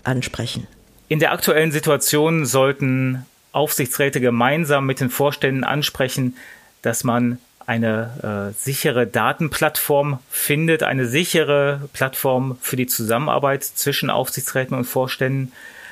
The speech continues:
Speaker 2: in der, ähm, den Aufsichtsräten alle wichtigen Daten auch zur Verfügung stehen. Wenn wir uns, ähm, da ansehen, welche Themen auf der Tagesordnung stehen,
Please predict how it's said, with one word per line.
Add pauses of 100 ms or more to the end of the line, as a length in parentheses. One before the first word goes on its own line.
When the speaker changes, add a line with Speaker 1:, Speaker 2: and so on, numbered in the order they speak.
(240)
Speaker 2:
in
der,
ähm,
den
Aufsichtsräten
alle
wichtigen
Daten
auch
zur
Verfügung
stehen. (680)
Wenn
wir
uns,
ähm, (1160)
da
ansehen,
welche
Themen
auf
der
Tagesordnung
stehen,